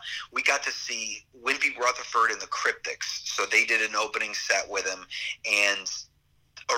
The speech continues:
originally, it was supposed to be, um, the show that was back in May or fucking July or whatever,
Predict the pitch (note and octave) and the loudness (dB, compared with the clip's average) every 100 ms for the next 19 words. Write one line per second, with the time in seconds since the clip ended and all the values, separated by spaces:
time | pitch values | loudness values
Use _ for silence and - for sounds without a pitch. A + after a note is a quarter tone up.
0 | G#2 G#2+ C#3 C#3+ C3+ A#2+ G#2+ G2 G2+ G2 | 0 0 2 2 2 0 -2 -4 -4 -6
1 | - - B2 A#2 A2+ - - A2+ A2+ - | -12 -4 0 0 0 -4 -2 -2 0 -4
2 | G#2 G#2+ G#2 G2+ F#2+ - G2 F#2 - G2+ | -4 -4 -4 -8 -4 2 4 4 2 2
3 | - A#2+ A#2 G#2+ G#2+ A2 G#2+ G#2+ G#2+ F#2+ | 4 4 4 2 0 2 6 6 4 -2
4 | G#2+ A2 G#2+ G2+ F#2+ - G#2+ - G2 F#2+ | 0 0 2 0 0 2 0 0 0 4
5 | G2 F#2+ F#2+ G2+ G2 F#2+ | 4 4 0 2 2 4